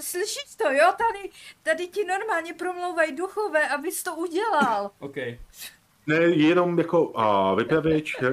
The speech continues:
Speaker 3: říkám, že tímhle ti dokážu si představit, že to pomůže.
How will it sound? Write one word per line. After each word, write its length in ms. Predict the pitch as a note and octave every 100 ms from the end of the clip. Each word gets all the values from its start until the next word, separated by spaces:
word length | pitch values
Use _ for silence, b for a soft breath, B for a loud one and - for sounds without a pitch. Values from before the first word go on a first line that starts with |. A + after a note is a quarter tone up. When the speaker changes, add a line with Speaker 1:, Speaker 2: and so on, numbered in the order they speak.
| B2+ - - A#2
Speaker 3:
říkám, 320 | A#2 C#3 C3
že 100 | C3 B2+ - -
tímhle 280 | C#3 D3
ti 140 | C#3 C3+ - - - C3 - b b -
dokážu 320 | C#3 F#3 F3
si 80 | F3+
představit, 300 | - D#3+ D#3
že 60 |
to 80 | -
pomůže. 400 | - A#2 G2+ D#2